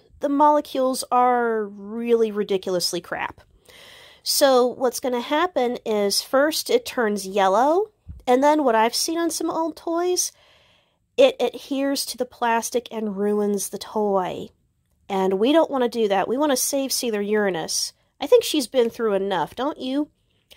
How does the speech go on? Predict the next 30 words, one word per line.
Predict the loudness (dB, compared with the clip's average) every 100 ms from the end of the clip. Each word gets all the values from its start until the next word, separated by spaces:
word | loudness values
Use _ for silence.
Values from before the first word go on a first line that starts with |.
| -20 -20 -8
So | 0 0
we're | 2
gonna | 2 4
do | 4
a | 2
jump | 2 -2 -4
cut, | -6 -2 -2 -2
and | -6 -4
I'm | -2
gonna | 0
get | 0 0
her | 0 -2 0
out | 0
of | 0
here. | -2 -12 -12 -16 _ -20 _ _ _ _ _ _ _ _ _ _ _ _ 0
Okay, | 2 2 -4 -12 -14 _
so | -8 -4
Uranus | -4 -2 0 2 0 -2
has | -4 -6
been | -6 -6
saved. | -2 0 0 -4 -6 -10 -14 -20 -20 _ _ _ _ _ _ _ _ _ _ -6
So | -2 -2
now, | -2 0 2 2 2 0 -4 _ _ _
let's | -2 -2 0
take | -2 0
a | 0
look | 0 -2
at | -8
the |
figures | -8 -6 -4 -6 -8